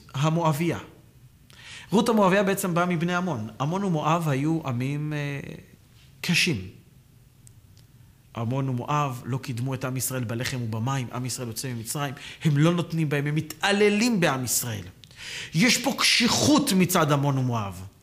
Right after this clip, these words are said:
אבל מצד שני, דוד המלך הוא גם מז-, משבט יהודה, מזרע יהודה. אז יש פה איזו תשלובת מצד אחד בין ה-,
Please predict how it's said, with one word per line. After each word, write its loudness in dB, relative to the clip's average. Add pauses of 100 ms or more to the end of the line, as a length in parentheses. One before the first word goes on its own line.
(560)
אבל 6
מצד 4
שני, 4
דוד 6
המלך 2 (180)
הוא 0
גם 4
מז-, 2
משבט 2
יהודה, 4 (100)
מזרע 2
יהודה. 0 (2000)
אז 4
יש 4
פה 2
איזו 4
תשלובת 4
מצד 4
אחד 4 (420)
בין 4
ה-, 4